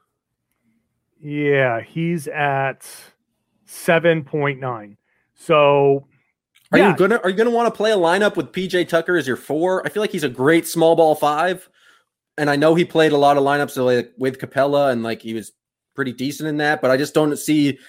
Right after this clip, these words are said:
Speaker 2: your best lineup being out there is, like, P J Tucker, Daniel Theis, and then, I don't know. I want a guy who's
Speaker 1: Yeah.
Speaker 2: a little more versatile on the perimeter.
Speaker 1: I mean, if we're gonna go small ball five, why don't we just go with, with, um,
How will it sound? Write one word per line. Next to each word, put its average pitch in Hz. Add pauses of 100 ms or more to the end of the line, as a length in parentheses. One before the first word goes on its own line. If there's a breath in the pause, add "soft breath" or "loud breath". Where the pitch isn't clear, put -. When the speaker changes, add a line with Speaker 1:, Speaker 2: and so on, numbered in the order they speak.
(120)
Speaker 2:
your 135
best 139
lineup 131
being 123
out 123
there 117
is, 113
like, 113
P 135
J 120
Tucker, 117 (120)
Daniel 117
Theis, -
and 113
then, 107 (540)
I 117
don't 120
know. 113
I 117
want 147
a 143
guy 143
who's 156
Speaker 1:
Yeah. 139
Speaker 2:
a -
little 151
more 147
versatile 139
on 131
the 117
perimeter. 123 (340)
Speaker 1:
I 208
mean, 254
if -
we're 320
gonna 349
go 254
small 220
ball 175
five, 160
why 156
don't 196
we 202
just 185
go 196
with, 196
with, 175
um, 170